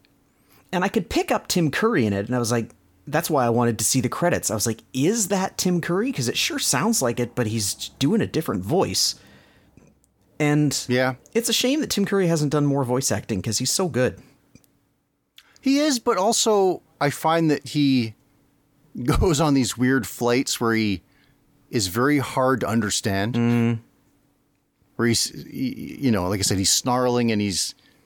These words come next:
Speaker 2: using, uh, oh man, in, in Peter Pan and the Pirates, he uses a lot of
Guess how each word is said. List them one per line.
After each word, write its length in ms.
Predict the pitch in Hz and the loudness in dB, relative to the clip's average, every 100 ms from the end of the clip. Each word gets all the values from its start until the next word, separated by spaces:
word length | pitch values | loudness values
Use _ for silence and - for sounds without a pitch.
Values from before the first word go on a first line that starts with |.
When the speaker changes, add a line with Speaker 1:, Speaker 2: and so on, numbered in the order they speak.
| - | -6
Speaker 2:
using, 520 | 117 123 120 117 110 | -2 0 0 0 0
uh, 360 | 107 104 101 90 _ _ _ _ - | 0 0 0 -2 _ _ _ _ -4
oh 200 | 110 104 | -2 0
man, 360 | 98 104 98 95 | 0 -2 -4 -4
in, 280 | 117 110 - | 0 0 -2
in 280 | 113 113 98 - _ - | -4 -2 -2 -8 _ -4
Peter 220 | 135 131 | 0 0
Pan 260 | 107 117 113 | 2 0 2
and 80 | |
the 60 | 95 | -2
Pirates, 680 | 101 101 113 85 - - - _ _ - - | 0 0 2 0 -2 -6 -8 _ _ -20 -12
he 160 | 110 117 | -4 0
uses 280 | 117 98 95 | 0 0 0
a 60 | 104 | 0
lot 260 | 101 104 | 2 2
of 280 | 101 80 - | 0 -4 -12